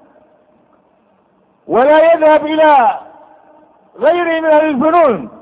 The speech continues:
بل يذهب إلى من تخصص في صنع هذه المرأة وهو إصلاحها، بل يسأل من أفضل الناس في إصلاح هذه الأجهزة،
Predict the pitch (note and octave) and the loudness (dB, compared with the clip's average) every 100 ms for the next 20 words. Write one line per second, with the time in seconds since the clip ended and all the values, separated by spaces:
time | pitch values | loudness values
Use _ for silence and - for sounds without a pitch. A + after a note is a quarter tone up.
0 | _ - C4+ C4+ D4 C4 C4 A3+ A#3 B3 | _ -4 -4 0 0 0 0 -2 -6 -2
1 | B3 A#3 G#3+ E3 - - _ _ _ _ | 0 2 0 -2 -8 -20 _ _ _ _
2 | _ _ _ _ _ D3+ G#3 G3+ A3 C4+ | _ _ _ _ _ -10 -8 -6 -8 -6
3 | C4+ G#3+ F#3+ F3+ D#3+ E3+ E3+ F3 C#3+ E3 | -10 -10 -8 -6 -8 -10 -12 -12 -8 -8
4 | D#3 D3+ D3+ G3 C#4+ F3+ C#3+ C#3 C3 B2 | -8 -10 -8 -4 -4 -4 -8 -12 -10 -10
5 | - - - _ _ _ _ _ _ _ | -10 -20 -20 _ _ _ _ _ _ _
6 | _ _ _ _ _ _ _ _ _ _ | _ _ _ _ _ _ _ _ _ _
7 | _ _ F3 B3+ D#4 E4+ E4+ D4+ C#4+ B3 | _ _ -4 -4 0 -2 0 0 -2 0
8 | E4 E4 D#4+ E4 B3 B3+ D#4 D#4+ D#4 E4 | -2 -2 -2 -4 -4 -2 -2 -2 -2 0
9 | F#4 D4+ - - - - D4+ D#4 - E4 | 2 0 -2 -16 -20 -16 -12 -12 -4 -2
10 | D#4+ D4 D#4+ D4+ D4+ D#4 E4+ D#4 E4+ D#4 | 0 0 -2 -2 -6 -4 -2 -4 -4 0
11 | C#4 | 0